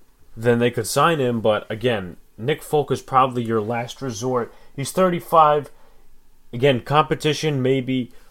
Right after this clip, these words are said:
but if he was the primary kicker, absolutely not. Another free agent kick, Cairo Santos, was with the Chiefs, was with the Bears, was with the Rams, was with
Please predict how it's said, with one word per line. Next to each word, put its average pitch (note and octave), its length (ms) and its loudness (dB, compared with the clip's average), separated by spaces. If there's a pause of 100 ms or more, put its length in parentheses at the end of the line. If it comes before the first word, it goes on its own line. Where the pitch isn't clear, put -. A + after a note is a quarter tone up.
but A2+ 360 2 (300)
if - 160 -8
he B2+ 100 0
was A#2+ 160 0
the G#2+ 80 -2
primary F3 440 4
kicker, E3+ 600 -6
absolutely A2+ 640 -2
not. F2+ 260 -8 (140)
Another B2 240 -2
free C#3 220 -2
agent B2 240 -4
kick, C3+ 240 -8 (100)
Cairo C3 360 0
Santos, A#2+ 680 -4 (460)
was F3+ 240 2
with G#3+ 100 -2
the G#3 80 0
Chiefs, - 540 -6 (240)
was D3 320 -2
with D#3+ 340 -6 (140)
the G#2+ 120 -8
Bears, D3+ 600 0
was A2 160 -4
with A#2 100 -6
the A2+ 80 -4
Rams, C#3 460 -4
was G#2 260 -10
with A2 160 -6